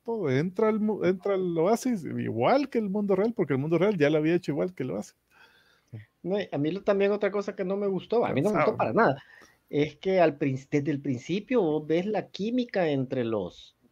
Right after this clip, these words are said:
Speaker 2: High Five, que ahí ya solo creo que eran High Four, ¿verdad? Y,
Speaker 1: Sí, se había muerto.
Speaker 2: y, puto, lo dándose verga.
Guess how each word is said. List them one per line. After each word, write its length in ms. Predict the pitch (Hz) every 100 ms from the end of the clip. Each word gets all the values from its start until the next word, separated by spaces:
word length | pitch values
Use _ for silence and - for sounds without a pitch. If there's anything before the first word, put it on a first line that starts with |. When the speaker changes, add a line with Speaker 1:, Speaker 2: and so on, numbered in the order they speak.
| _ _ _ _ _ _
Speaker 2:
High 200 | - 151 180
Five, 400 | - 196 285 -
que 100 | 151
ahí 200 | 139 190
ya 120 | 185
solo 280 | 185 180 170
creo 160 | 185 185
que 80 |
eran 140 | 190 151
High 120 | 160
Four, 280 | 165 208 320
¿verdad? 240 | 123 127 - - - - _ -
Y, 180 | 160 143
Speaker 1:
Sí, 140 | 131
se 80 | 120
había 120 | 117
muerto. 380 | 110 101 - 117 - _ _ _ _ _ _ _
Speaker 2:
y, 580 | - 151 143 135 127 113 _ _ _ _ _ _ _ _ _
puto, 320 | 285 294 262
lo 100 | 277
dándose 380 | 285 302 302 302
verga. 640 | 285 339 381 285 208 147